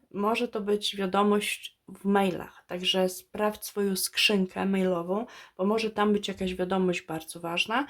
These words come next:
którą, nie wiem, wpadła do spamu na przykład, bo dlaczego to sobota jest, kto w sobotę wysyła. Może akurat dojdzie w sobotę, tak? Tutaj w sobotę, chyba że to jest list już gotowy, wiadomość, którą będziesz, y,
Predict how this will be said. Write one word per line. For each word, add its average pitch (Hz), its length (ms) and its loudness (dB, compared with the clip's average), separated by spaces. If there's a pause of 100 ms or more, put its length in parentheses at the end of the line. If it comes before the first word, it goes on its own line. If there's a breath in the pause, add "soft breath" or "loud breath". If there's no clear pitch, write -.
(260 loud breath)
którą, 220 540 2
nie 311 280 4
wiem, 233 120 2
wpadła 226 360 4
do 214 120 4
spamu 208 480 2
na 175 140 -2
przykład, - 600 -12
bo 185 500 -2 (340)
dlaczego 202 420 2
to 220 100 0
sobota 190 540 2
jest, - 220 -6
kto - 200 -4
w 208 80 -6
sobotę 190 380 -4
wysyła. 170 460 -6 (300 loud breath)
Może 330 220 6
akurat 285 400 4
dojdzie 190 320 2
w - 60 -12
sobotę, - 480 -20
tak? 214 380 -14 (580 loud breath)
Tutaj 262 300 6
w 254 60 -2
sobotę, 220 720 2
chyba 233 180 2
że 226 120 0
to 240 80 2
jest 220 220 2
list 220 400 0
już 202 140 -2
gotowy, 208 520 2
wiadomość, 196 600 2
którą 202 380 -2
będziesz, 208 560 4 (340 loud breath)
y, 196 60 -4